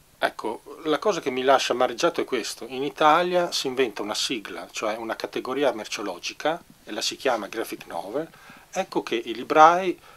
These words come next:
ricavano uno spazio negli scaffali per le graphic novel a fumetti, cose che prima non facevano, perché non esisteva uno spazio per i fumetti in libreria,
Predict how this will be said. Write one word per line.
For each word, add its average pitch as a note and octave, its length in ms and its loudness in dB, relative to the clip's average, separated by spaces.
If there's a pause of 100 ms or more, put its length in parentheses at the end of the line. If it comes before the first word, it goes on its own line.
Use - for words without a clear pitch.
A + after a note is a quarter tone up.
(120)
ricavano A2+ 640 2
uno A#2+ 200 -10
spazio C3+ 380 2
negli C3 200 -2
scaffali D#3 520 0
per - 160 -6
le G#2 80 -8
graphic G#2 340 -8
novel G#2 300 -10
a F#2+ 40 -14
fumetti, - 540 -18
cose A2+ 240 -10
che G#2+ 100 -10
prima D3+ 220 -4
non G#2+ 80 -8
facevano, - 600 -8 (100)
perché - 200 -8
non C#3 160 -2
esisteva C#3 460 -6
uno G#2+ 140 -12
spazio C3+ 560 -6 (260)
per C3 140 -6
i B2+ 40 -10
fumetti A#2+ 460 -8
in B2+ 60 -8
libreria, A2 520 -12